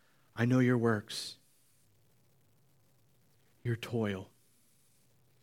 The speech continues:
and your patient endurance,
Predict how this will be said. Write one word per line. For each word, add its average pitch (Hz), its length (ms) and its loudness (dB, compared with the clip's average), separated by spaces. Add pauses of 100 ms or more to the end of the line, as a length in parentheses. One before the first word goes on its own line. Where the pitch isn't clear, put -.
(640)
and 117 120 -2
your 110 120 0
patient 131 580 -2 (140)
endurance, 101 800 -4